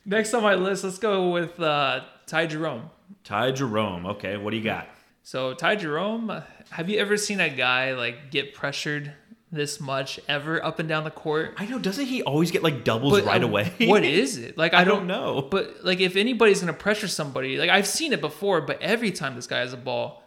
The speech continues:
Speaker 1: he's getting pressured. And he, he's always on the half court line and having a hard time bringing the ball up. Maybe that's why it, like, takes him away from being a playmaker, 'cause, uh, people know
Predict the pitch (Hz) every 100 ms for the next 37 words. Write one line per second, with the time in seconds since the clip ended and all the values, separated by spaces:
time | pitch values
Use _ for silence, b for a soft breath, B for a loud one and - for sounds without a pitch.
0 | _ 165 151 175 143 147 139 - 110 -
1 | _ _ 190 190 180 170 190 180 180 208
2 | 190 - 156 160 175 160 160 165 147 147
3 | - 151 156 - 143 123 127 131 135 b
4 | b b _ _ - 147 156 165 151 147
5 | 147 160 156 143 143 147 180 190 143 156
6 | 165 170 190 185 147 147 B B B B
7 | _ - 156 156 156 190 180 180 165 160
8 | 156 151 139 - 175 190 202 208 208 202
9 | 147 - 151 - _ 135 240 170 170 135
10 | 135 127